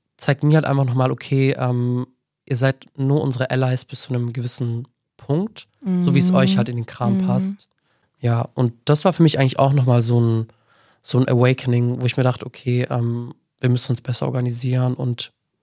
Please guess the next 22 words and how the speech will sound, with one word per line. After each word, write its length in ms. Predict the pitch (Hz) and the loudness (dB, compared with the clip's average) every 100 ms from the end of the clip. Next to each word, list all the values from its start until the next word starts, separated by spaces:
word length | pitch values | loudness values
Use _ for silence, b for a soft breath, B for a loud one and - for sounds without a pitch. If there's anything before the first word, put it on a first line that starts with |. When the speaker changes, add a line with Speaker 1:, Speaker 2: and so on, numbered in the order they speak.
| _ _ _ _ _ | _ _ _ _ _
Speaker 1:
also 240 | 127 120 120 _ | 0 0 -4 _
keiner 320 | - 127 127 127 | -2 2 2 0
ist 220 | - - | -2 0
mein 320 | 120 120 127 - | 2 0 -2 -4
Ally 280 | 123 123 123 | 0 0 0
außer 580 | 127 120 - 120 117 117 _ _ _ _ _ - | -2 -2 -2 -2 -2 -6 _ _ _ _ _ -2
die 40 | |
Leute 200 | 123 123 | 0 0
aus 120 | 131 | -2
meinen 120 | 131 - | -8 -4
eigenen 300 | 120 123 123 | -2 -2 -2
Reihen. 380 | 135 143 135 | -2 -2 -2
Speaker 2:
Ja. 260 | 139 170 165 - | 0 -2 -4 -10
Speaker 1:
So 180 | - 123 | -4 2
hart 140 | 120 - | 2 2
es 100 | 127 | -4
auch 140 | - | -6
klingt. 400 | - 123 120 - _ 220 | -4 -4 -4 -10 _ -4
Speaker 2:
Ja. 240 | 180 165 _ _ _ _ _ | -2 -2 _ _ _ _ _
Ja, 180 | 202 214 | 2 4
aber 240 | 202 185 | 6 4
so, 200 | 170 | 2